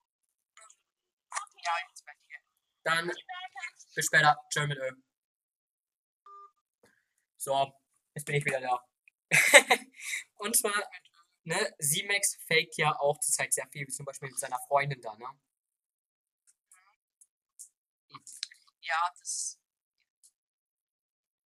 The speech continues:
Speaker 1: Mm, ja, keine Ahnung. Ob man das gut finden soll oder nicht, das ist halt. Hm.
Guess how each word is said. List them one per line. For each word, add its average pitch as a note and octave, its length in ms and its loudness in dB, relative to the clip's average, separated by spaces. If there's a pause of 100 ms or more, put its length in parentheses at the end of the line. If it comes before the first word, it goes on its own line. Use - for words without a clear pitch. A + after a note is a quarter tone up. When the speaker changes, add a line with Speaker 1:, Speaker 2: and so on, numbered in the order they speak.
Speaker 1:
Mm, A#3+ 960 -16 (480)
ja, F#3 300 -4
keine - 320 -20
Ahnung. - 280 -18 (840)
Ob - 140 -18
man F3+ 140 -12
das - 200 -18
gut - 140 -20
finden - 300 -20
soll F3 220 -6
oder D#3+ 200 -16
nicht, - 320 -14
das E3 160 -20
ist - 160 -12
halt. D#3 120 -12 (1900)
Hm. F3 240 -12